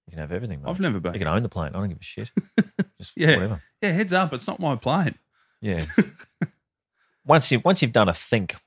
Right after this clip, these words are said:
Speaker 1: warning, you know, uh, note, obviously you don't really want to hurt everyone.
Speaker 2: Yeah.
Speaker 1: If you wanted to do that, you just fucking do it, as we've seen. Uh,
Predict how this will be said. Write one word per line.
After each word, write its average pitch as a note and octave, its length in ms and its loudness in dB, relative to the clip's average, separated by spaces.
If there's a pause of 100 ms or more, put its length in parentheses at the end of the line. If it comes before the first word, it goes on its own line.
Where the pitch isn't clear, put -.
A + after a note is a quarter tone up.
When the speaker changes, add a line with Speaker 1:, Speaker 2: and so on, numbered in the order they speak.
(140)
Speaker 1:
warning, F#2+ 520 -2 (560)
you - 120 -14
know, F2 220 -8 (460)
uh, E2+ 440 -12 (180)
note, G2+ 520 0 (380)
obviously D#2+ 540 -6
you E2 80 -10
don't D#2+ 240 -6
really E2+ 320 -6
want E2 180 -8
to D2 80 -10
hurt F#2 200 -2
everyone. F2 500 -12
Speaker 2:
Yeah. F2+ 160 -12 (240)
Speaker 1:
If - 80 -20
you F#2+ 60 -8
wanted D#2 240 -4
to E2+ 60 -6
do E2 60 -2
that, F#2+ 160 -2
you F2+ 80 -8
just F2 180 -6
fucking F2+ 320 -4
do C3+ 180 4
it, - 100 -2
as E2 160 -8
we've D#2+ 120 -6
seen. D2+ 280 -4 (560)
Uh, G#2+ 380 6